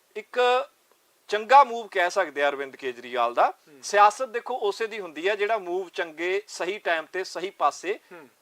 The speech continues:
Speaker 1: ਸੁੱਟ ਦਵੇ।
Speaker 2: ਬਿਲਕੁਲ।
Speaker 1: ਤੇ ਅੱਗੇ ਫਿਰ ਉਹਦੀ ਗੇਮ ਅੱਗੇ ਹੁੰਦੀ ਜਾਂਦੀ ਹੈ। ਹੁਣ ਦੇਖੋ ਕੀ ਸੀਗਾ, ਅ, ਜ਼ਮਾਨਤ ਮਿਲ ਗਈ ਕੇਜਰੀਵਾਲ ਨੂੰ,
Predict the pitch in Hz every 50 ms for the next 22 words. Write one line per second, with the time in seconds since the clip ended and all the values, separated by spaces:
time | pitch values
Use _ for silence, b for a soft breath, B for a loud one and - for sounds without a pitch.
0 | _ _ _ - - 220 220 - 214 175 156 135 117 113 101 - 156 175 165 -
1 | - 135 - 220 - - - 190 180 160 180 233 247 262 247 233 240 262 269 262
2 | 285 269 208 202 202 208 254 277 302 208 180 165 220 247 247 240 202 - 180 185
3 | 185 170 208 190 156 143 123 117 120 117 117 113 - 214 254 214 233 226 - 277
4 | 277 - - 247 247 214 - - 165 180 156 - b b b b b b b b
5 | b b b _ _ _ _ _ _ _ _ _ _ - 165 165 165 - - _
6 | _ _ _ _ _ _ _ _ _ _ _ _ _ _ _ _ 147 143 175 190
7 | 185 196 240 262 - 262 226 220 190 160 180 170 156 175 156 147 151 160 156 151
8 | 143 143 143 156 -